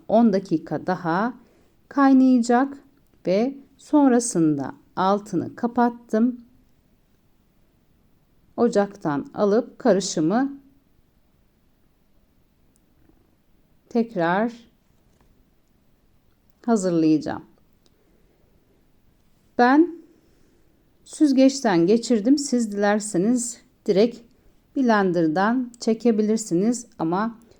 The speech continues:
sizlere bu şekilde hazırlamanızı tavsiye ediyorum. Daha güzel oluyor.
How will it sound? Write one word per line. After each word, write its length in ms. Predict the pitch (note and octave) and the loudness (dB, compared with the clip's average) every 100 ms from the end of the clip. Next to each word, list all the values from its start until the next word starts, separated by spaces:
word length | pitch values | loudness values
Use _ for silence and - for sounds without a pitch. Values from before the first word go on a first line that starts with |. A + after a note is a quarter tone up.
| _ | _
sizlere 480 | - B3+ F#3 F3+ F3+ | -8 -4 0 0 0
bu 60 | A#3 | 0
şekilde 420 | A3 F#3 E3 E3 | -2 0 -2 0
hazırlamanızı 1040 | A3 G#3 F#3 F3 D#3 D3+ D#3 F3+ A#3+ B3+ - | -2 -2 0 0 2 2 0 -2 -2 -4 -8
tavsiye 440 | - F#3+ F#3 G3+ F#3 | -2 -2 -2 -2 -2
ediyorum. 500 | E3+ E3+ F3 A#3+ A3+ | 0 -2 0 -4 -4
Daha 160 | F3 | -2
güzel 340 | F#3+ E3+ E3+ D3+ | -2 -2 -2 -2
oluyor. 420 | F#3 E3+ E3+ | -4 0 0